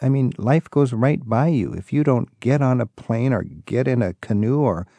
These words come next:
put on some shoes and go out there and embrace the world. Find beauty in a broken world. Make beauty in the world you're given.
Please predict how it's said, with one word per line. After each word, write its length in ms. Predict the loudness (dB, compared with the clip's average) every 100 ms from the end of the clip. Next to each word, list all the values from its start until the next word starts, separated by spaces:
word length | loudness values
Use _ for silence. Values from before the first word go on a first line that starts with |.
| _ _
put 180 | -2 2
on 180 | 2 2
some 140 | -2
shoes 300 | 0 0 0
and 220 | 0 -2
go 200 | 2 4
out 180 | 4 2
there 160 | 0 0
and 100 | 0
embrace 400 | 0 0 -2 -2
the 120 | -2
world. 360 | 0 0 -2 -8 _ _ _
Find 400 | -4 0 0 0
beauty 280 | 0 2 2
in 100 | 0
a 40 |
broken 400 | 2 0 0 -2
world. 280 | 0 -2 -4 _ _ -8
Make 440 | -2 0 0 -2 -8
beauty 400 | -6 -6 -12 _ _ _
in 140 | -8 -6
the 80 | -2
world 240 | -2 -2
you're 120 | -6
given. 440 | -2 -2 -2 -8